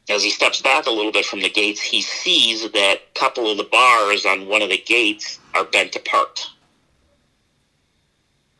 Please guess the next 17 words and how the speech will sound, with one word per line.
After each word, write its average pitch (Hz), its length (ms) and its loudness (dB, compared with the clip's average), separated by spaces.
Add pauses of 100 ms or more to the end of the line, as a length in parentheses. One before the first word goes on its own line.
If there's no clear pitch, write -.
(180)
And 107 140 -2
not 117 140 4
only 101 180 0
are 87 40 0
they 90 280 0
bent 110 240 0
apart, - 580 -2
but 98 220 -2
they 101 160 2
also 101 260 0
look 98 160 -4
like 90 160 0
they - 80 0
have 76 120 0
handprints 113 760 -2
in 82 160 -6
them. - 180 -10